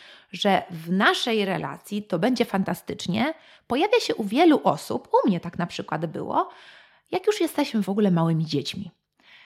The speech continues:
Ja patrzyłam na przykład na wzorzec relacji moich rodziców, gdzie były jakieś kłótnie, to nie było małżeństwo takie idealne, czasami mieli ciche dni, czasami krzyczeli.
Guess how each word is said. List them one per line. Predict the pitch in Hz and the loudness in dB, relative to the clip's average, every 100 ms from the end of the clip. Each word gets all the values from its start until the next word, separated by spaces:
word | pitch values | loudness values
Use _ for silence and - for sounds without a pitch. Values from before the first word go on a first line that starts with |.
| _ _ _ | _ _ _
Ja | 208 240 | 0 0
patrzyłam | 214 208 - 165 180 208 | -2 -6 -4 -2 0 -2
na | 185 | -4
przykład | - - 170 180 | -6 -2 -2 -2
na | |
wzorzec | 180 170 226 202 185 - | -4 0 2 2 -2 -4
relacji | - 185 202 214 - 185 | -4 0 2 0 2 2
moich | 165 - | 0 -4
rodziców, | 165 - - 226 240 - _ | -6 -6 -4 -4 -4 -12 _
gdzie | - - 320 | -10 -4 -2
były | 330 311 | 2 4
jakieś | 233 208 151 - | 2 0 -8 -10
kłótnie, | - 190 - 185 185 185 | -8 -8 -4 0 0 0
to | - | -2
nie | 285 240 | -2 0
było | 190 185 | 0 0
małżeństwo | 175 170 160 175 - - 165 - - - | -2 -2 -2 -4 -6 -4 -4 -4 -18 -18
takie | 170 - | -16 -10
idealne, | 165 156 180 185 170 170 170 160 180 - - _ _ | -6 -4 0 2 2 2 0 0 -4 -8 -20 _ _
czasami | - - 160 175 | -16 -8 -2 2
mieli | 190 190 214 | 2 2 0
ciche | - 233 254 | -2 -2 0
dni, | 247 277 277 | 0 0 0
czasami | - - - 175 | -4 -12 -10 -8
krzyczeli. | 185 - 240 - 254 247 233 233 | -6 -4 -4 2 2 2 -2 -6